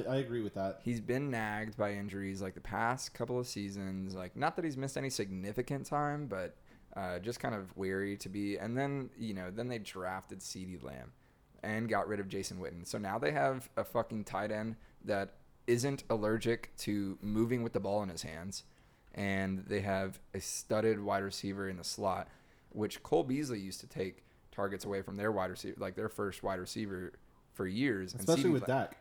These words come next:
Speaker 2: Right, and CeeDee Lamb is so much better than Cole Beasley. Um, so that's my take. I'm not a big fan of Cooper, and I think he got Cooper, like, before
Speaker 1: Let's
Speaker 2: D J
Speaker 1: see.
Speaker 2: Moore, or maybe right
Speaker 1: I have it
Speaker 2: after,
Speaker 1: pulled
Speaker 2: like,
Speaker 1: up right
Speaker 2: right
Speaker 1: here.
Speaker 2: around the
Speaker 1: Amari
Speaker 2: same
Speaker 1: Cooper,
Speaker 2: time.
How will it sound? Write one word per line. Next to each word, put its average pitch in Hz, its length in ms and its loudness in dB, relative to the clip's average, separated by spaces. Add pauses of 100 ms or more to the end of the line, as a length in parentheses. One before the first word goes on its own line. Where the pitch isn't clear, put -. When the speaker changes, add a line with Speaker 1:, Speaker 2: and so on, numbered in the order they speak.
Speaker 2:
Right, 95 240 2
and 107 100 -2
CeeDee 123 280 2
Lamb 120 180 0
is 98 80 -4
so 127 400 2
much 104 220 -2
better 90 300 -4 (300)
than 101 140 -4
Cole 98 160 2
Beasley. 85 400 -8 (480)
Um, 90 360 -2 (180)
so 90 400 -4 (640)
that's 98 240 2
my 92 100 -4
take. 87 280 -6
I'm 95 200 -2
not 90 140 -4
a 90 40 -10
big 92 160 -8
fan 95 160 -6
of 95 100 -12
Cooper, 113 220 0
and 101 60 2
I 104 60 0
think 151 160 0
he 185 60 4
got 170 200 2
Cooper, 131 600 6 (720)
like, 92 240 -2
before 135 720 4
Speaker 1:
Let's 117 80 -6
Speaker 2:
D 139 60 2
J 135 80 0
Speaker 1:
see. 151 40 4
Speaker 2:
Moore, 156 200 6
or 117 40 2
maybe 104 280 0
right 95 320 2
Speaker 1:
I 87 60 2
have 110 80 2
it - 20 2
Speaker 2:
after, 113 220 -2
Speaker 1:
pulled 117 100 2
Speaker 2:
like, 104 140 2
Speaker 1:
up - 80 -2
right 104 40 4
Speaker 2:
right 117 160 6
Speaker 1:
here. 98 80 4
Speaker 2:
around 95 480 0
the 120 60 -6
Speaker 1:
Amari 143 160 2
Speaker 2:
same - 80 0
Speaker 1:
Cooper, 165 240 8
Speaker 2:
time. 123 240 2